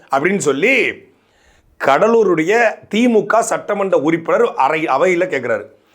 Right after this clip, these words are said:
அதற்கு என்ன பதில் மரியாதைக்குரிய பி டி ஆர் பழனிவேல் தியாகராஜன் சொன்னார் அப்படின்னா, இதே பதில் தான். "என்னுடைய துறையில நிதி இல்லை, என்னுடைய துறையில் அதிகாரம் இல்லை, எல்லாம்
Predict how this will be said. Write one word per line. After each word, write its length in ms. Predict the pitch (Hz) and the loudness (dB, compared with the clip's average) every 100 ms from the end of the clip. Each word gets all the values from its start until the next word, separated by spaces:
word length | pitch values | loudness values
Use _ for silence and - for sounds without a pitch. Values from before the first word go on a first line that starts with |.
| - | -2
அதற்கு 640 | 110 160 247 247 185 156 | 2 4 4 2 0 0
என்ன 300 | 120 180 277 | 0 -2 0
பதில் 540 | 269 240 226 196 160 - _ _ | 0 0 0 -2 -6 -12 _ _
மரியாதைக்குரிய 640 | 160 185 202 190 185 185 | 0 2 2 0 -2 -2
பி 120 | 170 185 | -2 -4
டி 140 | 185 | -2
ஆர் 120 | 175 | 0
பழனிவேல் 340 | 160 175 190 170 | 0 0 -2 -2
தியாகராஜன் 340 | 175 170 156 | 0 -2 -4
சொன்னார் 280 | 147 160 165 | -4 -2 -2
அப்படின்னா, 240 | 147 196 233 123 101 | -2 -2 0 -2 -4
இதே 360 | 127 160 220 254 | -2 4 4 4
பதில் 260 | 190 156 | 0 -2
தான். 220 | 127 98 - _ _ _ _ _ - | -4 -6 -8 _ _ _ _ _ -12
"என்னுடைய 520 | 123 139 202 214 185 | 0 2 4 4 2
துறையில 400 | 170 156 156 170 | -2 -2 -2 -2
நிதி 280 | 185 156 160 | -2 -4 -4
இல்லை, 600 | 143 117 123 143 110 - _ _ _ _ | -2 0 0 0 -4 -16 _ _ _ _
என்னுடைய 500 | 147 214 233 214 196 | 0 4 4 4 2
துறையில் 300 | 170 170 208 | 0 0 0
அதிகாரம் 560 | 202 196 190 190 185 143 | -2 -2 -2 -2 -2 -4
இல்லை, 420 | 123 139 113 - - - | -2 -2 -4 -12 -20 -12
எல்லாம் 600 | 117 151 214 226 262 269 | 0 2 4 4 2 -2